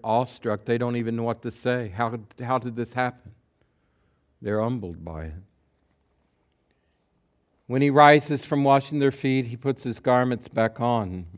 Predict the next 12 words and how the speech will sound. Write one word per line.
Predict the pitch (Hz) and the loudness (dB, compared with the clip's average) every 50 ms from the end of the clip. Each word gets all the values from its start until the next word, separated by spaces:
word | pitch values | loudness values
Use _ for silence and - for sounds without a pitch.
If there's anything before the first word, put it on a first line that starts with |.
| - - _ _ _ _ _ _ _ - | -20 -20 _ _ _ _ _ _ _ -8
and | 107 107 | -6 -4
he | 107 | -4
assumes | 101 95 - - - 131 131 135 131 131 117 - | -4 -4 -6 -6 -4 -2 0 0 0 -2 -4 -6
the | - 104 | -10 -10
chair | - - - 135 120 117 113 | -8 -4 -2 2 2 2 2
of | 104 101 | 2 -2
authority | 104 98 - - 117 113 110 110 107 101 95 90 87 - _ _ _ _ _ _ _ _ _ - | -6 -12 -8 -4 -2 0 0 0 -2 -2 -4 -6 -10 -12 _ _ _ _ _ _ _ _ _ -14
as | 104 92 - 107 | -14 -12 -8 -2
master, | 110 117 120 123 120 120 - - 107 98 92 | 0 2 2 2 0 -4 -8 -6 -6 -6 -6
teacher, | - - - - 120 117 113 - - 95 92 90 - - | -6 -10 -10 -8 -8 -8 -8 -8 -6 -6 -6 -6 -8 -12
and | - 95 95 87 | -12 -12 -10 -8
rabbi. | 101 104 98 98 92 - 92 73 69 69 69 | -6 -4 -4 -4 -4 -8 -10 -14 -14 -14 -16